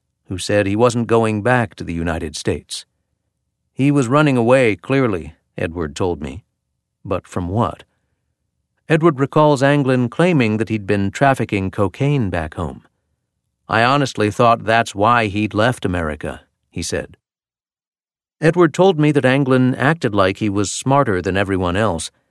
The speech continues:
and in a country where young white men are treated in a godly way, Anglin's ego only grew. He had a complex about being short. He claims to be five-foot-seven,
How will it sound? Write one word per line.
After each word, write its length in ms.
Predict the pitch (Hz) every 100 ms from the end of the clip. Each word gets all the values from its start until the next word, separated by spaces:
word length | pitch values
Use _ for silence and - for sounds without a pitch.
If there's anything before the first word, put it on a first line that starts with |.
| _ _ -
and 300 | 98 98 95
in 200 | 107 104
a 60 |
country 420 | - 135 127 123 107
where 180 | 113
young 380 | 104 110 113 110
white 300 | 98 107 -
men 280 | 101 101 101
are 240 | 90 87 -
treated 360 | - 147 131 113
in 120 | 101
a 80 | 90
godly 640 | 90 107 113 110 98 87
way, 520 | 80 104 101 73 73 - _ _ _
Anglin's 500 | 101 104 95 95 98
ego 540 | - 117 110 107 104 -
only 360 | 117 113 117 113
grew. 460 | 107 107 101 - _ _ _ _ _ _
He 140 | - 135
had 140 | 160
a 60 | 147
complex 560 | 170 180 165 101 -
about 320 | 92 95 92
being 260 | 98 92 82
short. 440 | - 160 127 64 - _ _ _ _
He 160 | 92 82
claims 400 | - 110 104 -
to 80 | 90
be 160 | 87
five-foot-seven, 1000 | - 101 95 - 85 - - 113 87